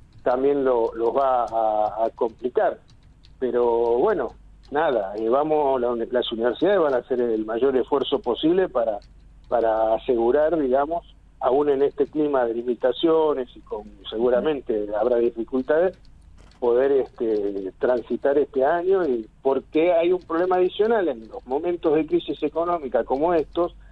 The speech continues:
en donde es difícil conseguir trabajo, donde aumenta la desocupación, donde hay suspensiones masivas de trabajadores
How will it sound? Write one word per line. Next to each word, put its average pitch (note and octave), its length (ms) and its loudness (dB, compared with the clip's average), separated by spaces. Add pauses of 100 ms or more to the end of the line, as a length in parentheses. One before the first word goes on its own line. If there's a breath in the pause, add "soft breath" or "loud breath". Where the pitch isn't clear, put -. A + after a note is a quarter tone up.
(920 loud breath)
en D3+ 160 0
donde C#3+ 300 2
es C3 80 0
difícil C3+ 380 -2
conseguir B2 440 0
trabajo, D3 680 0
donde A#2 240 -2
aumenta B2+ 380 0
la A#2+ 100 2
desocupación, C3+ 1120 0
donde B2 240 -2
hay C3 80 0
suspensiones C3+ 720 -2
masivas C#3+ 400 0
de C3 60 0
trabajadores E3+ 720 2